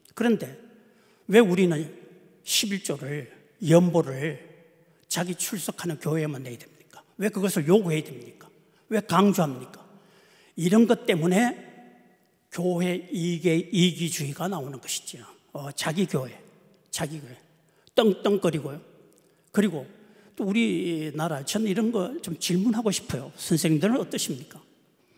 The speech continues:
큰 교회만이 큰 일을 할 수 있다고 생각합니다. 큰 교회만이. 어디서 나온 생각입니까?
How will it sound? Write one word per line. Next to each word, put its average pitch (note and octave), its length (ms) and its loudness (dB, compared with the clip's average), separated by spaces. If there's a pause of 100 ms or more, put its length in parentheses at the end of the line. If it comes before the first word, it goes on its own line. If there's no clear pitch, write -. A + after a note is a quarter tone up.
(1040)
큰 B3+ 380 2
교회만이 A3+ 640 0
큰 - 280 0
일을 A#3+ 220 -2
할 G#3+ 140 -4
수 - 160 -6
있다고 F#3 260 -6
생각합니다. C3 600 -6 (140)
큰 A3+ 200 -4
교회만이. E3 440 -4 (460)
어디서 A#3 420 0
나온 A3+ 440 0
생각입니까? C3+ 800 -4